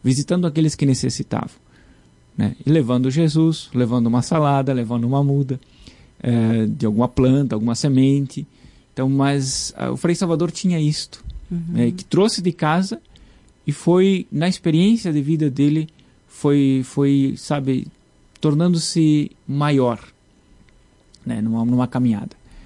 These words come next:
Speaker 1: Eu acho que, nesse sentido, o Frei Salvador, ele inspira, porque ele termina a sua vida visitando, e o pessoal relata, né? Algumas crianças ele brincava,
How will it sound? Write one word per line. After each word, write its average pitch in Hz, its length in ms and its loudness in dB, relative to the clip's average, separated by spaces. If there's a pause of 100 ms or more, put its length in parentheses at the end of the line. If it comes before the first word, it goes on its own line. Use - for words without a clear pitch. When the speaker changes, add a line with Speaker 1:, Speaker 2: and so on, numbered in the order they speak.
(140)
Speaker 1:
Eu 123 80 -2
acho - 140 -2
que, 139 360 2
nesse 135 200 -2
sentido, 139 380 -6
o 147 40 -8
Frei 139 200 -2
Salvador, 127 400 0
ele 139 120 2
inspira, 156 600 0 (400)
porque 120 240 -2
ele 151 160 4 (140)
termina 170 380 4
a 165 40 2
sua 151 200 0
vida 165 260 0
visitando, 139 720 0 (400)
e 117 120 -4
o 113 40 -2
pessoal 170 300 -2
relata, 135 440 0
né? 151 160 -4 (500)
Algumas 143 380 2
crianças 156 640 2
ele 143 240 2
brincava, 147 880 0